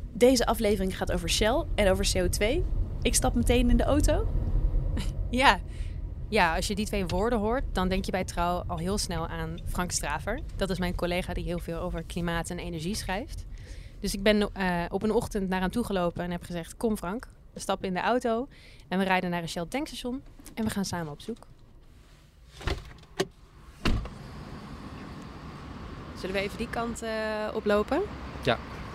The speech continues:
Speaker 3: laten we dat doen. Even naar die, naar die benzinepomp toe. Even kijken wat we daar zien. Ja, mooie geel-rode kleuren natuurlijk. Die kent iedereen van Shell. Ik zie allerlei, eh, bordjes, teksten.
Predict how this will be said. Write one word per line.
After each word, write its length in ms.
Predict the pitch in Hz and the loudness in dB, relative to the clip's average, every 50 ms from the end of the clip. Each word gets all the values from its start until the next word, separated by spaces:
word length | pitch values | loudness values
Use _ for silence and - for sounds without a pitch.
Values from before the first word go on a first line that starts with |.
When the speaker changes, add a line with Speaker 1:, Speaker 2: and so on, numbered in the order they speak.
| - | -2
Speaker 3:
laten 220 | - 117 110 - 110 | -2 -2 -2 0 -4
we 40 | 107 | -4
dat 80 | 95 | -2
doen. 140 | - 92 87 92 - - - - - - - - - - | -2 -4 -4 -6 -6 -8 -10 -10 -10 -10 -10 -10 -8 -8
Even 200 | 127 - - - | -8 -8 -6 -4
naar 140 | 113 117 110 | -4 -2 -2
die, 140 | 113 113 113 110 - - 101 - - - - - - - | -2 -2 -4 -4 -6 -8 -8 -8 -10 -10 -10 -8 -8 -8
naar 80 | 123 120 | -6 -6
die 80 | 127 - | -4 -2
benzinepomp 560 | 143 131 - 160 165 175 - - 190 175 170 | -2 0 0 0 -2 -2 0 0 0 0 0
toe. 260 | - - 180 190 214 - - - - - - - - - - - - - - - - - - - - - - - - - - - - - - - - - - - - | 2 2 4 4 2 2 -4 -8 -10 -10 -10 -10 -8 -8 -8 -8 -8 -8 -8 -8 -10 -10 -10 -8 -10 -10 -10 -10 -10 -10 -10 -10 -10 -10 -10 -10 -8 -8 -8 -8 -8
Even 140 | - - | -6 0
kijken 300 | - 135 123 120 - 117 | 4 4 4 4 4 0
wat 160 | 113 117 - - | -2 -2 -4 -4
we 60 | - | -2
daar 160 | 110 113 113 | -2 0 0
zien. 160 | - - 110 104 107 107 - - - - - - - - - - - - - - - - - - - - - - - - | 0 -2 -2 -2 -2 -4 -4 -6 -8 -8 -8 -8 -8 -8 -8 -8 -8 -8 -8 -8 -8 -8 -8 -8 -8 -8 -8 -8 -6 -6
Ja, 100 | - 95 - - - - - - - - - - - - - - 110 110 117 | -6 -6 -8 -8 -10 -10 -10 -10 -10 -10 -10 -10 -10 -10 -10 -8 -8 -6 -4
mooie 220 | 113 113 117 110 | -2 0 0 -2
geel-rode 520 | - - 131 123 127 117 113 113 113 107 104 | -2 -2 -2 0 0 0 2 0 0 0 0
kleuren 360 | 107 131 131 139 147 147 147 | 2 4 6 6 6 4 2
natuurlijk. 540 | 139 - - - 156 151 139 170 180 - - | 0 0 2 2 4 4 4 2 2 0 -2
Die 100 | 127 110 | 0 0
kent 180 | - 127 110 | 0 0 0
iedereen 320 | 131 123 123 117 127 139 139 | 2 2 4 6 6 6 6
van 140 | - 147 | 4 0
Shell. 340 | 123 - - 151 147 143 151 | 2 4 6 8 8 8 8
Ik 960 | 170 202 202 - - - - - - - - - - - - - - - - | 6 4 2 0 -2 -2 -2 -2 -2 -2 -2 -2 -2 -2 -2 -4 -4 -4 -4
zie 100 | - - | -2 -2
allerlei, 540 | - 127 127 123 120 120 117 117 113 113 117 | 0 0 2 4 6 6 6 6 6 4 4
eh, 560 | 117 113 113 117 117 113 117 117 117 113 110 | 4 4 4 4 4 4 4 4 4 4 6
bordjes, 640 | 110 139 147 143 - - - 147 143 139 139 - - | 8 8 8 8 6 2 4 4 4 4 4 2 0
teksten. 760 | - 160 147 - - - - 147 143 143 139 139 139 139 | 2 2 2 2 0 -2 2 4 6 8 8 10 8 8